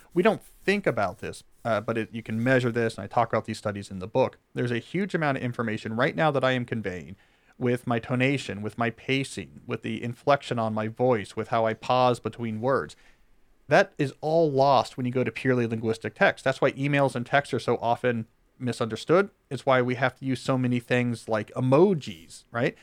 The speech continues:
It seems pretty childish, but why are we doing that? Because we're trying to make up for the massive information loss of not having tonality. If I'm talking to you,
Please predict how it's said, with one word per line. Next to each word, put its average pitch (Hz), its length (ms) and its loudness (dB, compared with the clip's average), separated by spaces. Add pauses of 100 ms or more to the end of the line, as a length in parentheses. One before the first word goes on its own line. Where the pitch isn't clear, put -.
(220)
It 147 160 2
seems 185 420 -2
pretty 147 260 0
childish, 143 560 2
but 117 140 -2
why 127 140 6
are 139 80 4
we 131 100 0
doing 135 240 0
that? 185 220 2
Because 135 240 -4
we're 147 80 2
trying 185 480 0
to 151 360 -4
make 139 380 0
up 160 180 4
for 135 120 -4
the 120 120 -2
massive 131 540 0
information 127 560 -2
loss 107 260 -2
of 113 120 -6
not 117 240 0
having 113 320 -2
tonality. 139 580 0
If - 100 -6
I'm 175 140 0
talking 240 400 0
to - 140 -8
you, 98 300 -6